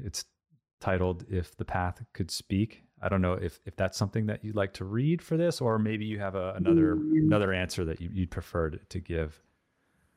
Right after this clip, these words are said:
Speaker 2: Well, I mean, you mentioned that dedication page, and, um, I will just say that that is a touchstone, right? This idea that,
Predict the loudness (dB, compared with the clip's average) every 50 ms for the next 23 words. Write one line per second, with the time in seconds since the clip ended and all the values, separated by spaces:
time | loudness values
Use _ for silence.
0 | _ _ _ _ _ _ _ _ _ _ _ -20 -20 -14 -8 -6 -4 -2 0 0
1 | 0 0 -2 -4 -8 -10 -6 0 2 4 4 6 4 4 4 4 4 4 6 6
2 | 6 8 8 8 8 8 6 6 6 6 6 8 8 6 6 4 0 -2 -4 -8
3 | -4 0 0 2 2 0 0 2 2 2 2 2 2 2 2 2 2 2 4 4
4 | 2 2 4 4 6 8 8 8 6 4 2 2 2 2 2 2 2 2 0 -2
5 | _ _ _ _ _ -20 -18 -14 -12 -10 -8 -8 -8 -8 -10 -12 -16 _ _ 0
6 | 2 6 6 8 8 8 6 6 4 4 4 4 2 2 0 0 -2 -4 -8 -14
7 | -20 _ _ -2 0 0 2 2 2 2 4 4 6 6 6 6 6 6 4 2
8 | -2 -2 -2 2 4 6 6 6 6 6 4 2 0 _ _ _ _ _ _ 0
9 | 0 0 0 0 0 2 2 4 4 4 2 0 -2 -4 -6 -4 -2 0 2 2
10 | 0 0 2 2 2 4 4 4 2 4 4 6 6 6 6 4 4 2 2